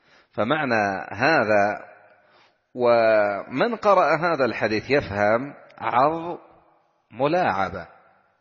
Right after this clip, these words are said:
ما هو عظ انتقام. نعم، فينتبه. ولهذا بعضهم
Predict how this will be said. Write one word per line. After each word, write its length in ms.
ما 100
هو 100
عظ 220
انتقام. 680
نعم، 400
فينتبه. 920
ولهذا 540
بعضهم 580